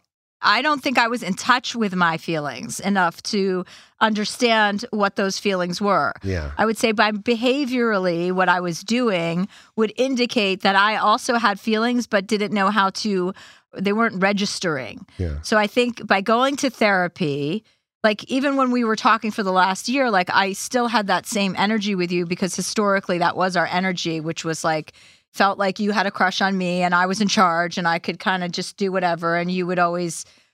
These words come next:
Speaker 1: be smitten or, like, taken by me in a way. Like, that's how I felt. But now, in retrospect, I realized that those feelings were probably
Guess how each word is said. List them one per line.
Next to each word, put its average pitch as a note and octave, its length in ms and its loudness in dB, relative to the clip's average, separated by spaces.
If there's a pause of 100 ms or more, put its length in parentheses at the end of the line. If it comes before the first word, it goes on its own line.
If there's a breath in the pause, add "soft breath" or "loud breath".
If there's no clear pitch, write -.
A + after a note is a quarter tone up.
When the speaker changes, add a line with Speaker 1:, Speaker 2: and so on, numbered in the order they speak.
Speaker 1:
be G#3 420 0 (280)
smitten F#3 720 -4 (120)
or, G3 180 0
like, G3+ 380 -2
taken D4 360 -2
by E3+ 200 2
me F3 180 -4
in E3 60 -2
a D#3+ 40 -2
way. D#3 220 -2
Like, E3 160 -2
that's A3+ 240 2
how A#3 140 2
I G3+ 100 0
felt. G3 500 0 (380 loud breath)
But A#3 300 4
now, C4 500 4
in A3+ 100 -2
retrospect, B3+ 600 0
I G#3 40 2
realized G3+ 360 0
that F#3+ 140 -2
those G3+ 220 0
feelings G3+ 420 -2
were G3+ 380 2 (500 soft breath)
probably A3 800 0